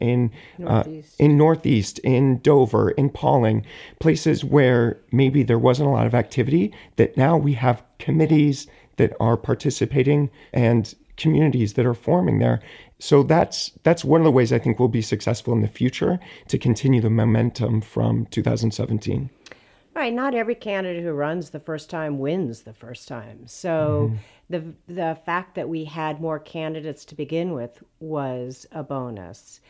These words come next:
Speaker 2: And also, we are already getting together the different activist groups in Dutchess County and the Democratic Committee and discussing what went right, what went wrong,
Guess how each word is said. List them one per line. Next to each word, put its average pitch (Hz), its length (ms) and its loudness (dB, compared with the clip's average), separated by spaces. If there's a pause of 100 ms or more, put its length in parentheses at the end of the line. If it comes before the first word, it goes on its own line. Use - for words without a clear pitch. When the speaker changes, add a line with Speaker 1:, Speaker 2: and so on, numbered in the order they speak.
(220)
Speaker 2:
And 170 360 -6
also, 175 680 -2 (240)
we 254 440 -4
are 185 320 -2
already 175 360 -2
getting 160 360 -6
together 147 840 -8 (180)
the 160 80 -10
different 160 560 -8 (120)
activist 147 580 -10
groups 139 400 -10
in 143 80 -8
Dutchess 135 340 -14
County 127 600 -14
and 139 200 -12
the 131 80 -12
Democratic 131 480 -14
Committee 131 320 -12
and 147 140 -12
discussing 156 800 -10 (540)
what 214 160 -2
went 202 180 -6
right, 170 420 -6
what 185 280 -10
went 180 160 -10
wrong, 156 520 -8